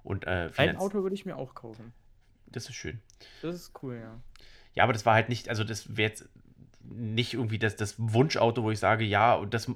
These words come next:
Speaker 1: wenn ich's mir aussuchen könnte und ein bisschen mehr Geld gehabt hätte, weißt du, hätte ich eine andere Marke genommen und mit noch mehr Ausstattung. Ja, das ist schon klar, aber ich musste halt gucken, was kann ich mir leisten, was ist grad wo im Angebot, ähm, und wo muss ich Kompromisse machen.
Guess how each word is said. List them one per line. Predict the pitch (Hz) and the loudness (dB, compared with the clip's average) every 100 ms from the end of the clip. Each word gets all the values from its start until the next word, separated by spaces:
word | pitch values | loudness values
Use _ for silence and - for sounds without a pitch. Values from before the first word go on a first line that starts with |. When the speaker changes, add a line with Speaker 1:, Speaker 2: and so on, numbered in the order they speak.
| - | -6
Speaker 1:
wenn | 104 | -6
ich's | 104 | -2
mir | 110 95 | 0 0
aussuchen | 127 120 | 0 -4
könnte | 113 101 90 | -2 -2 -4
und | 95 | -6
ein | 104 | -6
bisschen | 98 101 | -4 0
mehr | 98 | 0
Geld | 101 101 | 0 0
gehabt | 107 95 95 | 0 -2 -4
hätte, | 87 | -6
weißt | 87 - | -6 -4
du, | |
hätte | 98 | -6
ich | - | -4
eine | 101 | -4
andere | 104 120 | -2 0
Marke | 101 92 | 0 -2
genommen | 90 87 87 - - - - | -4 -8 -10 -16 -20 -20 -18
und | - 98 | -6 -4
mit | 95 95 | -4 -4
noch | 92 | -2
mehr | 95 82 | 2 2
Ausstattung. | 117 95 87 90 - | 0 -4 -6 -10 -10
Ja, | 85 101 | -4 -4
das | 101 95 | -4 -8
ist | 80 - | -10 -10
schon | - 92 | -10 -6
klar, | 113 90 | -2 -2
aber | - 85 82 | -2 -4 -6
ich | - 92 | -10 -8
musste | 98 98 | -6 -4
halt | 90 | -6
gucken, | - 104 98 - - | -8 -10 -10 -12 -10
was | 95 - | -8 -6
kann | 104 | -6
ich | 98 | -2
mir | 98 | 0
leisten, | 87 104 - 127 98 104 - | 2 0 -2 -6 -8 -12 -8
was | 95 | -8
ist | 95 - | -8 -6
grad | 92 90 | -6 0
wo | 101 | -2
im | 73 | 0
Angebot, | 95 113 113 113 - - - - | -2 -2 -4 -6 -8 -20 -20 -8
ähm, | 95 98 98 - | -2 0 0 -4
und | - 101 - | -6 -6 -8
wo | - 101 | -10 -4
muss | 107 110 | 0 -2
ich | - | -2
Kompromisse | - 92 95 123 87 | -4 0 -2 -2 -4
machen. | 80 104 | -8 -10